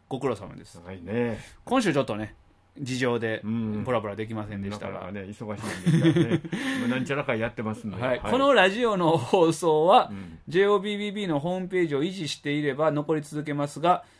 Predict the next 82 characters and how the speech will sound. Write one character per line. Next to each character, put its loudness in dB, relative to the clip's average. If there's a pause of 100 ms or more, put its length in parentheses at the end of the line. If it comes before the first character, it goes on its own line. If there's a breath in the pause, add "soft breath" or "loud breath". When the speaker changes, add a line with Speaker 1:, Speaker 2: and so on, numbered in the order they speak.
(140 soft breath)
Speaker 1:
そ -4
れ 2
だ 2
け -2
で 2
は 2
も -2
っ -10
た 4
い 2
な 2
い -4
よ 0
う -2
な -8 (240)
気 -12
が -2
し -14
ま -6
す。 -14
Speaker 2:
あ -4
ー、 -6
あ -4
り -4
が -6
と -12
う -12
ご -
ざ -12
い -12
ま -10
す。 -8
Speaker 1:
は -2
い。 -10
エ 2
ー 4
ア 4
イ 4
を 4
活 -2
用 0
し -6
て -2
文 -4
献 -4
と -4
し -10
て -4
残 -4
せ -4
れ 0
ば 0 (240)
い -4
い 0
の -2
で -6
す -12
が、 6
Speaker 2:
あ -8
ー。 -8
Speaker 1:
簡 -6
単 0
な 0
こ -6
と -4
で -2
は -4
な -8
い -8
で -6
す -14
ね。 -14
Speaker 2:
で -16
す -20
ね。 -14
Speaker 1:
う -6
ん、 -8
ま -8
あ、 -8
Speaker 2:
ま -10
あ、 -10
Speaker 1:
で -4